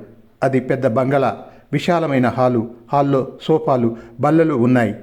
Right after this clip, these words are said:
"అయినా ఆలస్యం ఎలాగూ అయింది, ఒక్క క్షణం దిగకూడదు?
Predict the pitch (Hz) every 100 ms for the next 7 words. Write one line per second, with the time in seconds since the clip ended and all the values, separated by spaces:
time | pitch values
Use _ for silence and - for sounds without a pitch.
0 | - - _ _ _ - 156 175 160 135
1 | 139 - 135 127 139 135 120 120 123 120
2 | 156 - - 147 - 123 160 147 110 123
3 | 143 143 139 151 190